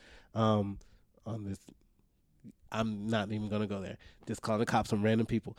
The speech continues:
Anyways, they ca-, tried to call a cop. They didn't try. They did call a cop on a guy trying to dra-, break into his own van. He ends up getting arrested. Now, he was an asshole to the cop 'cause he was just talking shit the whole time. But,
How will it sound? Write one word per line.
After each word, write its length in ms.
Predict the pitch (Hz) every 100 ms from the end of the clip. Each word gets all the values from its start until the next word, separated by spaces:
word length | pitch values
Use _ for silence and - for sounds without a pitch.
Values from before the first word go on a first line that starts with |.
| -
Anyways, 400 | 156 185 156 139 - -
they 100 | -
ca-, 220 | 139 175 175
tried 260 | - 190
to 60 | 185
call 300 | - 190 185
a 40 |
cop. 480 | - 208 202 185 - - - - _ - _ _ - -
They 200 | 143 143 - -
didn't 180 | - 120
try. 260 | - 120 98
They 160 | 95 139
did 300 | 127 202 196
call 220 | 190 170
a 40 |
cop 420 | 151 - 175 165 165 - - - -
on 120 | 147
a 40 |
guy 420 | 147 180 170 160 156
trying 240 | - 156
to 60 | 143
dra-, 280 | 160 170 -
break 320 | 139 180 -
into 320 | 151 151 180
his 180 | 156 147
own 200 | 170 170
van. 400 | 165 180 160 156 - - - -
He 200 | 135 143
ends 240 | 156 160
up 260 | 160 151 -
getting 240 | 120 170
arrested. 540 | 151 147 165 - 139 - - - -
Now, 180 | - 143
he 120 | 147
was 220 | 143 151 147
an 100 | 131
asshole 420 | 131 127 117 104
to 100 | 104
the 60 | 104
cop 340 | 131 117 101
'cause 180 | - 104
he 80 | 107
was 80 |
just 180 | 104 110
talking 260 | - 110 101
shit 260 | - 113
the 80 | -
whole 120 | 107
time. 260 | 87 90 95 - - - -
But, 260 | 123 127